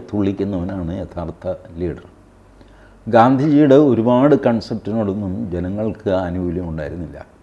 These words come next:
പക്ഷേ ഗാന്ധിജി അത് പറഞ്ഞു പറഞ്ഞ് അവരുടെ കൂട്ടത്തിൽ കൊണ്ടുവന്നു. ഗാന്ധിജിയുടെ ഭാര്യ പോലും പലപ്പോഴും വല്ലാതെ വിഷമിച്ചിട്ടുണ്ട് ഗാന്ധിയുടെ നിർബന്ധങ്ങൾ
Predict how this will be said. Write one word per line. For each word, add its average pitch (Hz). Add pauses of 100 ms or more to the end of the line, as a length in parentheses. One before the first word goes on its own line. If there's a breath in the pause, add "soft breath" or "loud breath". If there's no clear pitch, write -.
(600 soft breath)
പക്ഷേ 135 (140)
ഗാന്ധിജി 143
അത് 135 (140)
പറഞ്ഞു 120
പറഞ്ഞ് 110
അവരുടെ 98 (120)
കൂട്ടത്തിൽ 101 (180)
കൊണ്ടുവന്നു. 90 (1600)
ഗാന്ധിജിയുടെ 101 (180)
ഭാര്യ 104
പോലും 107 (100)
പലപ്പോഴും 95 (280)
വല്ലാതെ 101
വിഷമിച്ചിട്ടുണ്ട് 87
ഗാന്ധിയുടെ 82 (100)
നിർബന്ധങ്ങൾ 80